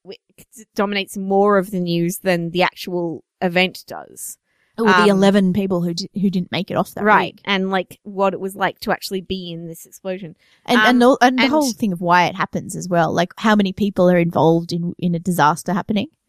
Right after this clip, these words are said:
Speaker 1: Yeah. Although I think it does build up the heroism of Mark Wahlberg's character a little too much at the beginning when it's like, he doesn't actually drill the oil. He just, you know, like, build, uh,
Speaker 2: They,
Speaker 1: you know,
Speaker 2: they
Speaker 1: make sure it's safe
Speaker 2: search
Speaker 1: and
Speaker 2: for
Speaker 1: stuff.
Speaker 2: the oil and they make sure it's there, and then they,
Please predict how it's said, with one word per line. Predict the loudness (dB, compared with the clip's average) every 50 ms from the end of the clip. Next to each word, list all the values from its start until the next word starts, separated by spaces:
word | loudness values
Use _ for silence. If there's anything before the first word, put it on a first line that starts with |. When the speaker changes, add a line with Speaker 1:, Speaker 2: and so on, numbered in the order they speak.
| _ _ -2
Speaker 1:
Yeah. | 0 2 2 0 -2 _ _ _ _ _ _ _ 0
Although | 4 4 6 6 6 4 4 2
I | 2 -2
think | -2 -4 -12 -12 -14
it | -10 -4
does | -2 -2 -2 -4
build | _ -6 -6 -6 -4 -6
up | -6 -6 _ -10
the | -8 -6
heroism | -4 -4 -2 -2 -4 -6 -8 -10 -8 -8 -8 -4 -2
of | 0 0 0 0 -2
Mark | -4 -4 -4 -4 -4 -4
Wahlberg's | -2 -2 0 0 -2 -4 -4 -6
character | -4 -4 -4 -4 -6 -8 -6
a | -4
little | -4 -4 -6 -6
too | -6 -6 -6 -4
much | -6 -6 -8 -10
at | -14
the | -14
beginning | -14 -12 -10 -10 -8 -8
when | -8 -8 -8
it's | -10 -10 -8
like, | -8 -8 -8 _ _ _ -20 _ _ _
he | _ -4 -2 -2
doesn't | 0 -2 0 -2
actually | -4 -2 -4 -8 -6 -6 -8
drill | -4 2 2 4 4 2
the | 0 -2 -2
oil. | -2 -2 -2 -2 -4 -6
He | -6 -8 -8 -8
just, | -8 -6 -8 -8 -8 -8 -14 -14 -12 -8
you | -6 -4
know, | -4 -4 -4 -6 -8 -10 _ _ _ _ _ -6
like, | -4 -4 -4 _ _ -2
build, | 0 2 2 0 -2 _ -2
uh, | -2 -2 -2 -2 -2
Speaker 2:
They, | 0 0 0
Speaker 1:
you | 0
know, | 0 -2
Speaker 2:
they | 2
Speaker 1:
make | 2 2 2 2
sure | 0 0 0
it's | 0 0
safe | 2 4 4 4
Speaker 2:
search | 4 0 -6
Speaker 1:
and | -4
Speaker 2:
for | -2
Speaker 1:
stuff. | 0
Speaker 2:
the | 2 2 4
oil | 4 4 6 6 6 4 4
and | 2 0
they | 0
make | 0 0 -2
sure | 0 0 0
it's | -2 -2 -2
there, | 0 2 2 2
and | 0 0
then | -2 -4 -4 -6 -10 -10 -2
they, | 0 0 0